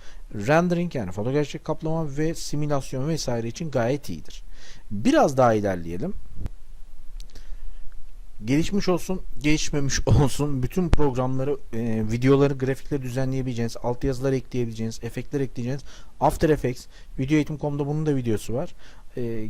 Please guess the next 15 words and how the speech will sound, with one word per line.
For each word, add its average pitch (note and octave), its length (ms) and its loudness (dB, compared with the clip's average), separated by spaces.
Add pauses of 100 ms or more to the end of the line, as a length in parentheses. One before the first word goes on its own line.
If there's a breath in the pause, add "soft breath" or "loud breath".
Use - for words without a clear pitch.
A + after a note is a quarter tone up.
geometri, D3+ 580 4
şey, C3+ 220 2
videolarınızın D3+ 540 4
üzerine D3 300 -2
istediğiniz D3+ 460 -2
geometri C3+ 460 0
ve B2+ 40 -2
istediğiniz D3+ 600 -2
teksti, - 500 0
istediğiniz C#3 680 -4
görüntüyü, C3 500 2
efekti B2 580 -4 (420 loud breath)
eklemenizi D#3 500 0
sağlıyor E3 560 4 (380 soft breath)
ve F3 380 4